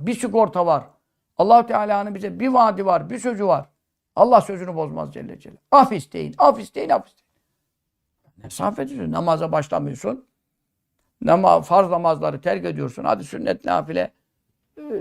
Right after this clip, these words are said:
yani azaba mucib olmayabilir. Ama farzları, vacipleri terk ediyorsun. Ondan sonra ben estağfurullah diyorum. Öyle estağfurullah mı? Sen Allah'la dalga mı geçiyorsun haşa? Farzlarını yapmadan istiğfar olur mu? En büyük günah işliyorsun.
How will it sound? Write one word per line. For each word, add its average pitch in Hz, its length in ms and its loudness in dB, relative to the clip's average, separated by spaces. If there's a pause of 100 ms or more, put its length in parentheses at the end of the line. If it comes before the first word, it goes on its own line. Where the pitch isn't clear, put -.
(220)
yani 156 380 0 (100)
azaba 165 440 -2
mucib 165 400 -8
olmayabilir. 151 600 -4 (1000)
Ama 123 100 -2
farzları, 147 560 0
vacipleri 156 580 0
terk 170 240 -4
ediyorsun. 160 440 -8 (400)
Ondan 165 140 4
sonra 175 260 -2
ben 175 120 0
estağfurullah 143 680 -4
diyorum. - 220 -20
Öyle 120 160 -4
estağfurullah 117 560 -6
mı? 196 120 -12
Sen 156 140 -6
Allah'la 151 500 -6 (280)
dalga 127 260 0
mı 208 80 -8
geçiyorsun 220 400 -10
haşa? 180 280 -14 (1200)
Farzlarını 143 520 2
yapmadan 143 500 -2
istiğfar 143 400 -6
olur 156 200 -6
mu? 262 140 -10 (800)
En 175 240 4
büyük 151 220 -4
günah 156 240 0
işliyorsun. 135 400 -10